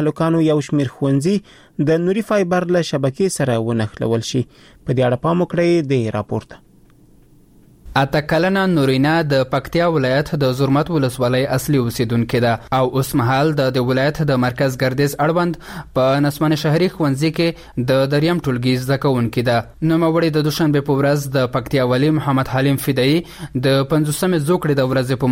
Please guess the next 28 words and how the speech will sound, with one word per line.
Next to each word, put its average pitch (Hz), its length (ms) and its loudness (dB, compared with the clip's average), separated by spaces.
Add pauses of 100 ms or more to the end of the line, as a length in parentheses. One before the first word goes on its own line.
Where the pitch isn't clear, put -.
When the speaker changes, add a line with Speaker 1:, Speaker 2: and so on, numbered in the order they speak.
Speaker 2:
مناسبت 131 680 0
له 143 280 0
پنځوسو 175 500 0
نورو 165 240 2
یتیمانو 131 560 0
سره 147 180 0 (240)
د 127 220 2
ولایت 143 400 0
مقام 127 300 -2
ته 117 140 0
بلل 117 260 0
شوې 120 300 2
وه. 113 160 2 (480)
نوموړې 135 500 2
د 139 180 2
پکتیا 139 320 0 (140)
د 135 180 2
والي 135 240 2
له 131 140 2
لورې 165 260 2 (160)
د 143 220 2
نیمې 180 240 2
ورځې 131 320 0
لپاره 170 280 0 (440)
د - 20 2 (180)
دې 175 100 2 (100)
ولایت 151 420 0
افتخاري 135 500 -2